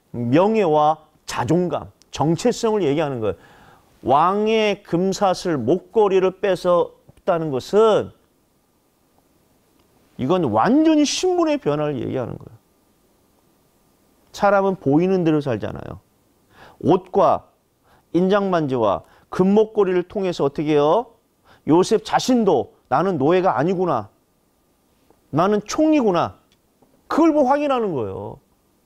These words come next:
"너는 하나님의 자녀다." 어떻게 확인합니까? "나는 하나님의 자녀, 나는 하나님의 자녀." 중얼중얼 외치겠습니까? 아니잖아요. 사람 말은 변합니다. 매스컴도 가짜 뉴스가 많아요.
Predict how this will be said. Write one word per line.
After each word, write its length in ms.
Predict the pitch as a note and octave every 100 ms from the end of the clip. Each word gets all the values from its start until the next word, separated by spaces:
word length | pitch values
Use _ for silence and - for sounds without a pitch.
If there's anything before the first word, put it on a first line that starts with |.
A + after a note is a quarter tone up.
| _ _ -
"너는 240 | F#3 G#3
하나님의 400 | A#3 A#3+ A3+ A#3
자녀다." 640 | F3+ G3+ A#3+ C4 G#3+ - _ _ _ _ _ _ _ _ _ _ _ _ _ _ _ _ _ _
어떻게 280 | F3+ - C4
확인합니까? 800 | A3+ G3+ G3+ D3+ A2+ - D#2 F2 _ _ _ _ _ _
"나는 240 | D#3 G3
하나님의 420 | F#3+ G3 F#3 F3+ F3
자녀, 280 | D3 E3
나는 260 | E3+ D#3 E3+
하나님의 420 | E3+ F3 E3 D#3+
자녀." 100 | D3+
중얼중얼 440 | - F3+ G#3+ G3 F#3+
외치겠습니까? 880 | E3+ F3 G3+ F#3 F#3 E3 F3 F3+ - _
아니잖아요. 560 | - E3 A#3 F#3+ G#2+ D#2+ _ _ _ _ _ _
사람 300 | - E3 G#3
말은 320 | A#3 A3+ A3+ G3+
변합니다. 600 | D3 F#3 F#3 C#3 G#2+ - _ _ _ _ _ -
매스컴도 880 | - A#3+ - - C4+ A#3+ A#3 A#3+ A#3+
가짜 360 | - - - B3+
뉴스가 360 | A3+ - A3+ A3+
많아요. 500 | C3 E3 E3+ G#2+